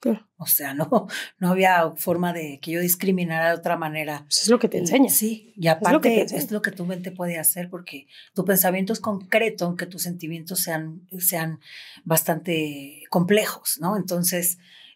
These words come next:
Speaker 2: eh, en ese momento yo tenía una disputa interna muy fuerte. Esto que me está pasando,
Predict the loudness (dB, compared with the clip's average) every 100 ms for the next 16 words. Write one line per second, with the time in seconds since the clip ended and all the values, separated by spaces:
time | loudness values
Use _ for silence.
0 | -4 -2 0 2 4 4 2 -2 -6 -6
1 | -6 -6 -6 -4 -2 0 0 0 -4 -10
2 | -10 -8 -8 -8 -10 -14 -20 -20 _ -20
3 | _ -10 -6 -4 -2 -2 -6 -4 -4 -4
4 | -8 -10